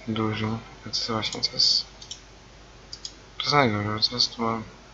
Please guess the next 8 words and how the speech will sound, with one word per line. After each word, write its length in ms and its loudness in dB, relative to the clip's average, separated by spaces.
niby 160 4
to 100 0
są, 220 -4
aha. 180 -8
Next. 400 -4
O, 260 8
zgodzili 520 0
się. 180 -10